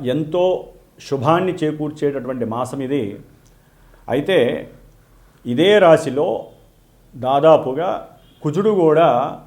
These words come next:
ఇంతకు కొన్ని రోజుల ముందే ధనస్సు రాశిలో తన యొక్క సంచారాన్ని ప్రారంభం చేశాడు. అంటే రవి కుజులు ఇద్దరూ అగ్ని తత్వాన్ని ప్రసాదించేటటువంటి,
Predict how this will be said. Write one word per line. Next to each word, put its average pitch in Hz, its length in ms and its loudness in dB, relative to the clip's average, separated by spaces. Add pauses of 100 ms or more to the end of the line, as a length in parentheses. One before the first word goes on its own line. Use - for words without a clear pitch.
(200)
ఇంతకు 156 460 -2
కొన్ని 156 300 0
రోజుల 170 300 2
ముందే 156 720 0 (280)
ధనస్సు 156 440 -4
రాశిలో 170 520 0
తన 175 160 -4
యొక్క 151 280 -2
సంచారాన్ని 147 640 0
ప్రారంభం 135 520 -4
చేశాడు. 110 600 -10 (520)
అంటే 135 220 -2
రవి 143 400 0
కుజులు 160 460 -4
ఇద్దరూ 156 500 -2 (560)
అగ్ని 147 640 -4 (100)
తత్వాన్ని 165 500 -2
ప్రసాదించేటటువంటి, 143 1400 -2